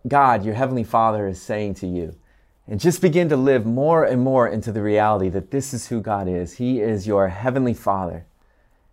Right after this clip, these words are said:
And that when you pray, you get to come to Him and say, "Our Father in heaven, hallowed be, honored be your name."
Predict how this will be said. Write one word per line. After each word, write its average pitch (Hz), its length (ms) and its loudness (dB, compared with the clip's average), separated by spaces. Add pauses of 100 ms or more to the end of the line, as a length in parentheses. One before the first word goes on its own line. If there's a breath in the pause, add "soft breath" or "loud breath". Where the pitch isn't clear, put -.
(140)
And 107 100 -4
that 127 100 4
when 147 120 6
you 170 100 6
pray, 156 540 4 (120)
you 127 140 -2
get 147 200 0
to 139 60 -2
come 139 280 -2
to 113 80 2
Him 107 200 -2
and 98 80 -4
say, 101 200 0
"Our 123 220 -4
Father 120 760 -4
in 104 220 -10
heaven, 90 580 -10 (800)
hallowed 127 500 0
be, 90 280 -2
honored 143 520 0
be 113 120 -4
your 113 360 -2
name." 87 440 -6